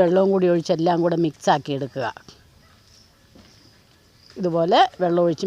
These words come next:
മിക്സാക്കി എടുത്തതിന് ശേഷം നമ്മൾ അടിച്ച് വെച്ചേക്കുന്ന, കുക്കറിൽ അടിച്ച് വെച്ച ആ കടച്ചക്ക ഇതിനകത്തോട്ട് യോജിപ്പിക്കുക. ഇതുപോലെ യോജിപ്പിച്ചതിന്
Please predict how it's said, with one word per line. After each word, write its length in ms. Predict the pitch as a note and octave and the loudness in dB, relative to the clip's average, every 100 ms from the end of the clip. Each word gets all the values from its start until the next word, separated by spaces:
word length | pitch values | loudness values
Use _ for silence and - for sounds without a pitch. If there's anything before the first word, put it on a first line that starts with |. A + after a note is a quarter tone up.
| F3+ | -2
മിക്സാക്കി 500 | D3+ - D3+ - F#3+ | -2 -2 -2 0 -2
എടുത്തതിന് 400 | D3+ C#3 E3 F3 D#3+ D#3 | -2 -4 -4 -2 -2 -4
ശേഷം 440 | D3 - B3 E4 _ _ _ _ _ - - - | -6 -2 -2 -2 _ _ _ _ _ -20 -20 -6
നമ്മൾ 220 | F3+ F#3 F3+ | 0 4 4
അടിച്ച് 300 | E3+ E3 - F#3 | 2 -2 -4 -4
വെച്ചേക്കുന്ന, 580 | D#3 F3+ E3 F#3+ A3+ C4 _ - - E3+ | 0 -4 0 0 0 -2 _ -20 -18 -14
കുക്കറിൽ 280 | F3+ G3+ G3 | -4 0 2
അടിച്ച് 180 | E3+ D3 F3+ | 2 0 -2
വെച്ച 180 | - E3+ | -2 -2
ആ 160 | D#3+ E3+ - _ - - - - _ _ _ _ - - _ - _ _ _ _ - - | 0 0 -2 _ -20 -20 -20 -20 _ _ _ _ -20 -20 _ -20 _ _ _ _ -10 -4
കടച്ചക്ക 360 | F3 - F3 A3 F3 | -4 -4 -2 0 0
ഇതിനകത്തോട്ട് 720 | E3+ D#3+ D#3 F3+ F3 C#4 - - - - F3 | -2 -2 -4 -2 0 0 0 -4 -20 -6 -2
യോജിപ്പിക്കുക. 600 | F3 D3+ D#3 C3+ C#3 B2+ - - _ - | -2 -4 -8 -10 -8 -10 -10 -20 _ -12
ഇതുപോലെ 360 | F3 D#3 E3 F3 D#3+ | -8 -4 -2 0 0
യോജിപ്പിച്ചതിന് 720 | D#3 D#3 D3+ E3 - D#3+ E3 | 0 -4 -6 -8 -6 -4 -4